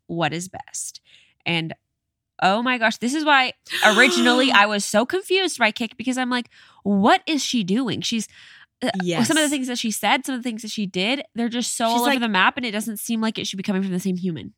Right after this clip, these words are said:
Speaker 2: "I'm gonna try hugging. Yes, I've decided after contemplation and trial and error, I do like hugging, but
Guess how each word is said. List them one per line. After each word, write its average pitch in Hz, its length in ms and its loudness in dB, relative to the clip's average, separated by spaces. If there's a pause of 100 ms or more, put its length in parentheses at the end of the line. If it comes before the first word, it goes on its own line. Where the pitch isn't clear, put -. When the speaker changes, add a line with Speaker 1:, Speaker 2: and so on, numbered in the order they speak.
(140)
Speaker 2:
"I'm 226 160 0
gonna 254 240 -4
try 254 680 -2 (120)
hugging. 185 680 -4
Yes, 233 400 -4
I've 226 240 -2
decided 247 540 -4
after 208 340 -6
contemplation 233 720 -4
and 214 140 -6
trial 196 320 -2
and 196 100 -4
error, 170 240 -2
I 190 140 -2
do 208 380 -6
like 185 240 0
hugging, 175 360 -6
but 175 140 -8